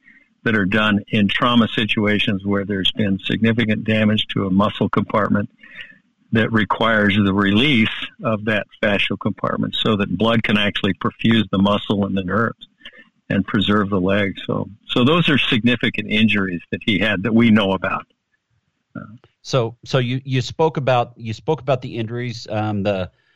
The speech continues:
Speaker 2: the community, what's it called? The commu-
Speaker 1: Comminuted.
Speaker 2: Comminuted.
Speaker 1: Comminuted.
Speaker 2: Yeah, fractures, which is, which is
Speaker 1: Mm-hmm.
Speaker 2: splintering, so to speak, correct?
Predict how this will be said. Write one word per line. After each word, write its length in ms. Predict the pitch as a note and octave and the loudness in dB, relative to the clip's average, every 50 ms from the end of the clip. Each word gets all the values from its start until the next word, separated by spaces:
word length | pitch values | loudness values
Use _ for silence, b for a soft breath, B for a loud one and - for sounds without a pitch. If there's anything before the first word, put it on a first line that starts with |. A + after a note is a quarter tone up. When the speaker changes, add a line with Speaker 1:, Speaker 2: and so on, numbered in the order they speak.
| _ _ - | _ _ -8
Speaker 2:
the 320 | - A2+ A2+ G#2 F#2+ - - _ - | -4 -4 -2 -2 -4 -6 -10 _ -2
community, 800 | B2 A#2+ A#2+ B2+ C#3 D3 D3+ C#3+ C3 C3+ C3+ C3 - C#3+ B2+ - _ _ _ _ | 0 2 4 4 4 2 2 0 0 -2 -4 -4 -6 -8 -8 -8 _ _ _ _
what's 280 | - A#2 A#2 C#3 C3 - | -8 -2 -2 -2 -2 -2
it 100 | - - | -8 -6
called? 420 | - B2+ B2 B2+ C3+ C3 C3 - _ _ _ _ _ _ _ _ _ _ _ _ _ _ _ _ _ _ _ - | -2 -2 0 0 0 -2 -4 -8 _ _ _ _ _ _ _ _ _ _ _ _ _ _ _ _ _ _ _ -6
The 160 | G#2 B2 B2 | -4 -4 -2
commu- 260 | - - D#3 D3+ D3 | 2 2 2 4 4
Speaker 1:
Comminuted. 420 | - C#3+ C#3+ C#3+ C3+ C3 C3+ A2+ G#2 - - - _ _ _ _ _ _ _ _ _ _ _ _ - | 4 2 2 2 2 2 0 -2 -4 -6 -12 -18 _ _ _ _ _ _ _ _ _ _ _ _ -4
Speaker 2:
Comminuted. 420 | - D#3+ E3 D#3+ D#3 C#3+ C3+ D#3 D3 | 0 2 4 4 4 4 4 4 4
Speaker 1:
Comminuted. 500 | C3+ C3+ B2 A#2+ A2+ A2 G2+ G#2 G2+ A#2 | 4 4 2 2 2 2 0 0 0 2
Speaker 2:
Yeah, 160 | B2 A#2+ - | 2 2 0
fractures, 640 | - - C#3 C3 B2 B2+ B2 - - C#3 C3+ A#2 G#2 | 0 -2 -2 0 0 0 -2 -6 -8 -8 -8 -8 -4
which 260 | A2+ B2 A#2 A#2 - | -2 -2 -2 -2 -2
is, 300 | C3+ B2 A#2 A#2 - - _ _ _ _ _ _ _ _ - | -2 -2 -4 -6 -10 -16 _ _ _ _ _ _ _ _ -4
which 200 | C3+ D3 C#3 - | -4 -2 0 0
is 100 | A#2 A#2+ | 0 0
Speaker 1:
Mm-hmm. 80 | B2+ - | 0 0
Speaker 2:
splintering, 760 | - - D3 D#3 F3+ F#3+ F3 - C3 A2 F#2 F2+ F#2 G#2 A2 - - _ | -2 -6 -2 -2 -2 -2 -2 -4 -4 -4 -4 -4 -4 -6 -8 -12 -20 _
so 200 | - - C3 A#2+ | -10 -2 -2 0
to 80 | G2+ G2 | 0 -2
speak, 340 | - - - G#2+ G2+ A2+ - | -6 -6 -6 -6 -6 -6 -6
correct? 440 | - G#2 G#2 G#2+ B2 C3 - - | -4 -2 0 0 0 -2 -4 -12